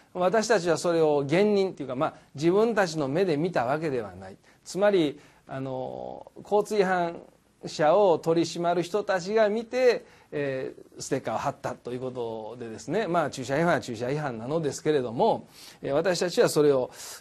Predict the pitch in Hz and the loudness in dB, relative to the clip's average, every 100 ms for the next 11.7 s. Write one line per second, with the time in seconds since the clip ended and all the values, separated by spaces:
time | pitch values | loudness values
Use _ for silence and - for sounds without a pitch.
0 | - 147 165 175 180 185 175 180 175 180 | -6 2 4 6 4 2 0 0 0 2
1 | 226 175 156 151 131 151 156 147 143 160 | 2 2 -2 -4 -4 -4 -4 -4 -4 -4
2 | 170 170 180 170 160 208 226 - _ 143 | -4 -6 -8 -10 -10 -8 -8 -10 _ -2
3 | 208 226 170 165 151 127 107 - 104 175 | 2 2 4 2 2 0 -8 -12 -2 2
4 | 226 - - _ _ - 151 180 165 - | 2 0 -16 _ _ -8 0 2 2 -2
5 | 147 139 143 156 151 139 143 147 147 143 | 0 0 0 0 -2 -2 0 2 4 2
6 | 117 - _ _ _ _ _ _ _ 190 | 0 -4 _ _ _ _ _ _ _ 4
7 | 247 240 - - - - 165 160 156 151 | 6 4 0 -20 -8 2 4 4 4 2
8 | 151 147 143 - 170 156 143 156 185 127 | 0 -2 -2 0 0 2 4 4 4 4
9 | - - 131 131 127 123 123 98 110 107 | 0 -8 -6 -4 -6 -8 -10 -14 -16 -20
10 | 104 123 180 170 254 - 233 202 - - | -20 -10 0 4 6 6 6 6 4 -4
11 | - 190 185 135 98 - | -4 -2 0 -2 -6 -12